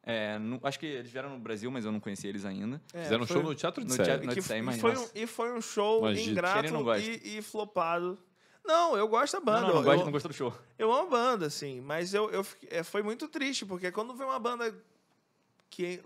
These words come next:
Speaker 2: porra, toca em
Speaker 1: Foda,
Speaker 2: festival,
Speaker 1: é,
Speaker 2: lota,
Speaker 1: grande.
Speaker 2: aí vem pra cá, tipo, o, o, o Agito, o Teatro de Sé, não é uma casa grande pra caralho.
Speaker 1: Não, não.
Speaker 2: E fica,
Speaker 3: Trezentas pessoas,
Speaker 2: e fica
Speaker 3: quatrocentas
Speaker 2: vazio.
Speaker 3: pessoas.
Speaker 2: Isso tira o ânimo da banda de voltar. Isso é, isso é ruim pra gente que é fã, pô.
Speaker 1: É,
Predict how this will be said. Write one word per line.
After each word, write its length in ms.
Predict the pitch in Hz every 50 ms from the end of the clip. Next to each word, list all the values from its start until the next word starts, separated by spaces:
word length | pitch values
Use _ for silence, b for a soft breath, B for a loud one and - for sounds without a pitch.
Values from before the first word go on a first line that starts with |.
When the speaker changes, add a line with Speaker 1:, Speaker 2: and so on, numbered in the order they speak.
| - -
Speaker 2:
porra, 300 | - 170 139 110 104 90 - -
toca 160 | - 135 -
em 20 | -
Speaker 1:
Foda, 120 | 110 104
Speaker 2:
festival, 420 | 147 208 208 - 269 202 196 170 156 135 -
Speaker 1:
é, 40 | 95 127
Speaker 2:
lota, 380 | 131 160 180 185 165 156 107 107
Speaker 1:
grande. 160 | 107 - - b b b b b b b
Speaker 2:
aí 180 | - 151 165
vem 160 | 160 185 233 254
pra 180 | - 320 277
cá, 280 | - - 208 180 165 156
tipo, 360 | - - 156 165 147 147 - -
o, 80 | 156 165
o, 480 | 175 170 - 156 156 156 147 135 123 120 127
o 60 | 156 165
Agito, 540 | 170 151 135 135 143 147 202 208 165 151
o 20 | 143
Teatro 300 | 143 - 139 143 156 131
de 100 | - -
Sé, 440 | - - 143 165 214 233 185 147 - b b b b b b b
não 140 | 175 190 196
é 40 | 196
uma 180 | 233 311 392 349
casa 260 | - 330 269 262 233
grande 360 | 196 175 175 180 185 180 175
pra 120 | - 170 165
caralho. 320 | - 170 160 151 135 123 107
Speaker 1:
Não, 180 | 110 131 147 143
não. 180 | 117 101 98
Speaker 2:
E 60 | 117 110
fica, 260 | - - 233 - -
Speaker 3:
Trezentas 340 | 113 107 101 110 117 117 -
pessoas, 480 | - 101 92 - - - 92 92 98 101
Speaker 2:
e 80 | 98
fica 220 | 92 90 - - -
Speaker 3:
quatrocentas 320 | - - 240 214 180 175 165 214 254 311
Speaker 2:
vazio. 160 | 349 311 214
Speaker 3:
pessoas. 200 | 170 170 175 - - - - - - 466
Speaker 2:
Isso 220 | 427 - - 359
tira 220 | - - 311 320 302
o 80 | 285
ânimo 180 | 302 302 302 320
da 100 | 330 311
banda 220 | 302 294 294 320
de 80 | - 269
voltar. 520 | 262 285 359 - - 220 208 220 233 220
Isso 200 | 190 185 - 190
é, 80 | 170 147
isso 420 | 110 131 160 175 185 196 - -
é 80 | 226 240
ruim 260 | 262 285 294 302 311
pra 140 | - - 466 539
gente 260 | 508 523 523 508 - -
que 80 | -
é 60 | 415 349
fã, 240 | - 285 262 262 214
pô. 140 | - 208
Speaker 1:
É, 120 | 175 139